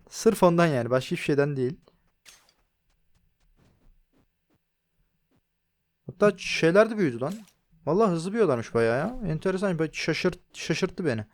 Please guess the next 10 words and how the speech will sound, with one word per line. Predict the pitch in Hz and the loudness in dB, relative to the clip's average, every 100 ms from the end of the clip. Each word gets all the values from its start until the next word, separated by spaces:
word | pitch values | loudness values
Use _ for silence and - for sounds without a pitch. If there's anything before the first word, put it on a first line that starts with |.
| _ _ _ _ _ _ _ _ _ | _ _ _ _ _ _ _ _ _
Bu | 160 | -8
biber | 160 202 233 | -2 2 2
miydi? | 143 107 110 - _ _ _ _ _ _ _ | 2 -4 -8 -10 _ _ _ _ _ _ _
Aynen, | - 156 120 | 0 0 0
bu | 127 156 | -6 -6
biberdi | 160 160 123 | 0 0 2
arkadaşlar. | 110 110 117 165 | 0 -2 -4 -6
Şöyle | 160 151 135 | -4 -4 -2
biberleri | 127 131 123 143 | -2 -2 -2 -2
ekelim. | 156 - 117 151 | -4 -2 -4 -4